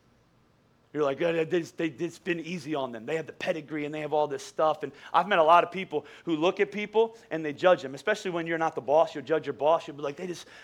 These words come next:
they just, they, they just, they just get paid too much and they just do this and they just do that." Hey, what time did you get to work today, bro? "I was supposed to be here at eight thirty. I rolled in here at nine forty-five.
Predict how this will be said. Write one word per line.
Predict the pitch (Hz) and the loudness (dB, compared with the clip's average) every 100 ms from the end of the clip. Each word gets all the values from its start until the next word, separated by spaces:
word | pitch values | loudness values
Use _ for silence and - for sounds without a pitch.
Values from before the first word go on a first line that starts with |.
| - | -12
they | |
just, | 165 165 | -12 -10
they, | 185 180 | -8 -8
they | 190 | -8
just, | 151 | -6
they | 175 | -8
just | 160 | -8
get | 160 160 | -10 -12
paid | - 165 165 | -8 -8 -8
too | - 165 | -10 -10
much | 160 160 156 | -8 -6 -6
and | 139 | -6
they | 160 | -8
just | 170 127 | -8 -8
do | 160 147 | -12 -8
this | 160 151 | -6 -6
and | 147 | -8
they | 156 | -8
just | 160 139 | -8 -8
do | 160 143 | -10 0
that." | 165 160 - - | 0 0 -4 -4
Hey, | 208 | 2
what | 220 240 | 2 0
time | 247 | -4
did | |
you | 190 | -4
get | 220 | -6
to | 180 | 0
work | 202 202 | 0 0
today, | 170 147 | -4 -2
bro? | 139 170 - _ _ _ _ _ _ _ _ _ | 0 -2 -4 _ _ _ _ _ _ _ _ _
"I | - 180 | 0 0
was | 175 | 4
supposed | 240 254 | 2 2
to | 202 | 0
be | |
here | 220 | -2
at | - | 0
eight | 196 | -2
thirty. | 170 202 185 156 | 0 2 2 2
I | 151 | -2
rolled | 160 196 190 | 2 2 4
in | 190 | 0
here | 175 160 | -2 -4
at | |
nine | 151 160 165 | -4 -6 -4
forty-five. | 165 147 156 160 175 | -6 -4 0 0 0